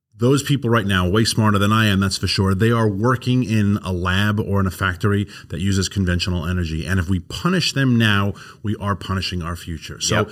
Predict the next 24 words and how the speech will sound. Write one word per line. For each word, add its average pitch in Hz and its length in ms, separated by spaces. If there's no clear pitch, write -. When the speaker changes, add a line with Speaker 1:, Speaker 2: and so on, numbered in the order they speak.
Speaker 1:
yeah, 127 160
I 143 140
agree 170 180
with 147 180
you. 92 80
E 123 140
Vs 123 240
m-, 120 240
may 131 340
we-, 113 420
very 117 260
well 120 160
be 117 100
the 113 80
future. 117 320
Wind 185 220
and 214 100
solar 160 320
could 98 200
be 104 100
perfected 110 560
to 120 80
the 127 80
point 131 360